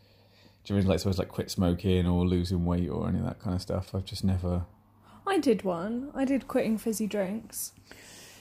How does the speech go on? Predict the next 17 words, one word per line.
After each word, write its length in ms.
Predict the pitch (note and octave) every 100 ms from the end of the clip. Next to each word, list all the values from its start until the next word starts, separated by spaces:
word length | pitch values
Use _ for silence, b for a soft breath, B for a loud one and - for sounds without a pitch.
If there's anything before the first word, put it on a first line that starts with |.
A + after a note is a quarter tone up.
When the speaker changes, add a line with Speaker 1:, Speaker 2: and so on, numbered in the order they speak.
| B
Speaker 1:
Yeah, 480 | - A#3 A#3+ B3+ G#3+ -
I 80 | G3+
mean, 320 | A3 G#3+ - -
as 100 | F#3+
long 160 | A3
as 80 | A3
you, 260 | G#3 G#3 F#3+ -
I 40 |
suppose 320 | E3+ G3 G3
for 100 | -
us, 260 | D3+ E3+ E3
as 100 | D#3
long 120 | D#3+
as 80 | D#3+
you 40 |
don't 220 | D3+ D#3 - - -
routinely 1300 | C#3 C3+ C3+ - - D3+ C#3 C#3+ C3 A2+ G#2 G2 F#2+